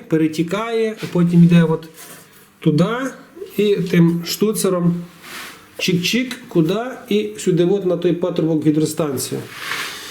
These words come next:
Тому будь-які, с-, будь-яке срання, яке тут буде відбуватися із-за негерметичності, воно буде сюди. І, відповідно, буде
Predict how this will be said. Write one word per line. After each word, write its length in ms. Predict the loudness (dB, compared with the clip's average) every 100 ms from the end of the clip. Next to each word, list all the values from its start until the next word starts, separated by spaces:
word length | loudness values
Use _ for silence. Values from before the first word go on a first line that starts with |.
| -16 -18 -20 -20 -20 _
Тому 440 | -2 2 2 0 -2 -4 -2
будь-які, 720 | 0 2 2 0 2 0 0 -2 -6 -12 -16 -18 -20 -20 -20 -20 -20 -20 -20 -20 -12
с-, 180 | -6 0
будь-яке 520 | 2 4 2 0 0
срання, 720 | 0 -2 -2 0 -2 -2 -8 -12 -16 -4
яке 280 | -2 0 -2
тут 160 | -4
буде 340 | -2 0 0 0
відбуватися 880 | 0 0 0 0 -2 -4 -4 -2 -4 -2
із-за 280 | 0 2 2
негерметичності, 880 | 0 0 2 2 2 0 -2 -4
воно 200 | -2 0 -2 -4
буде 220 | -2 -2
сюди. 520 | 0 0 2 0 -2 -8 -18 -20 -18 -18 -20 -20 -10 0
І, 80 |
відповідно, 420 | 0 2 0 2 4
буде 360 | 2 2 0